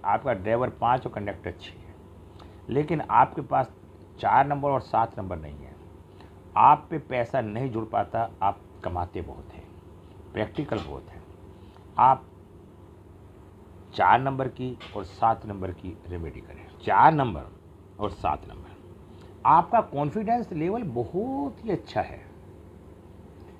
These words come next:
ये सब पे एक ही नंबर आ रहा है। देखिए, किसी को बिजनेस करना है, कोई भी समस्या होनी है, ऐसे कोई हल नहीं हुआ करते। आप पहले ज्योतिष का अध्ययन कीजिए।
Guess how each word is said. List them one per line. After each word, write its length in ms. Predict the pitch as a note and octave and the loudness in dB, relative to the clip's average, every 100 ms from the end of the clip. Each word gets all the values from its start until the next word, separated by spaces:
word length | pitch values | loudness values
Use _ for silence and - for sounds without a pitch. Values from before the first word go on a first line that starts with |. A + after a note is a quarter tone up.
| - - | -20 -8
ये 180 | C#3 E3 | 0 0
सब 340 | - C3+ - - | 0 -2 -2 -4
पे 180 | F3+ F3+ D#3 - - C3 | -2 -2 -6 -12 -16 -8
एक 340 | B2 D3 D3+ | -2 -2 0
ही 60 | D#3+ | -2
नंबर 240 | D3 D3 | -2 0
आ 100 | C#3 | 2
रहा 140 | C3 A#2+ | 2 2
है। 260 | B2+ B2+ - | 0 -2 -4
देखिए, 320 | C3+ D3+ A3 | -2 -2 -2
किसी 360 | G#3+ - - D3+ | -4 -6 -6 -6
को 100 | C#3 | -6
बिजनेस 440 | E2+ F2 A2 C3 | -6 -6 -6 -6
करना 240 | - A2+ A#2+ | -6 -6 -4
है, 100 | C3 | -6
कोई 180 | - A#2 | -4 -6
भी 60 | |
समस्या 400 | A2+ A2 F#2+ F#2+ | -6 -10 -10 -10
होनी 200 | F2+ F#2+ | -8 -10
है, 100 | D3 - | -12 -12
ऐसे 240 | E2+ - - | -12 -12 -12
कोई 160 | - F2 | -12 -8
हल 80 | F2+ | -8
नहीं 160 | F2 | -8
हुआ 120 | D#2 C#2+ | -10 -14
करते। 240 | - - - - - - - - - - - - - - - - - F2 | -16 -18 -20 -20 -20 -20 -20 -20 -20 -20 -20 -20 -20 -20 -20 -20 -8 -4
आप 160 | F2+ | -4
पहले 160 | - F#2 | -4 -6
ज्योतिष 380 | F2 F2+ F#2 E2+ | -4 -6 -8 -8
का 120 | D#2 | -10
अध्ययन 240 | - D2+ | -10 -14
कीजिए। 320 | - - - | -16 -18 -20